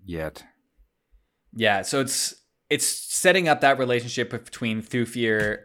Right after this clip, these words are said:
Speaker 2: and Paul, and, like, just showing that everybody is,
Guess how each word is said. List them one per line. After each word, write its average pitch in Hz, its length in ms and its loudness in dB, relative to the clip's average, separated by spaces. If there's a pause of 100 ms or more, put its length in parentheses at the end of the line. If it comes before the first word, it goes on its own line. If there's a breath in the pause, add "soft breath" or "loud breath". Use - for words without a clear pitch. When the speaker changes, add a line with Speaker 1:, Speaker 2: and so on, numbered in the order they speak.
Speaker 2:
and 107 280 -4
Paul, 104 600 4
and, 104 300 -4
like, 101 220 -2
just - 400 -8 (300 soft breath)
showing 131 320 2
that 120 200 0
everybody 104 960 2 (440 soft breath)
is, 107 680 0